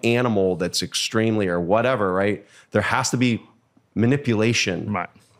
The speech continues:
Speaker 1: in there that's causing, it's not free and open and naturally occurring.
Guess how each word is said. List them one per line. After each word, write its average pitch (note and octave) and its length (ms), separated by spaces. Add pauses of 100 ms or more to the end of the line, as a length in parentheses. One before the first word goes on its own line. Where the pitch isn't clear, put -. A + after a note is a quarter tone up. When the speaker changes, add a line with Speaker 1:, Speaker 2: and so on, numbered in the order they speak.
(100)
Speaker 1:
in B2+ 180
there G2 340
that's G2+ 200
causing, G#2+ 680
it's F#2 220
not A#2+ 400
free A#2 320
and G#2+ 80
open G2+ 260
and F#2 140
naturally F2+ 440
occurring. G2 540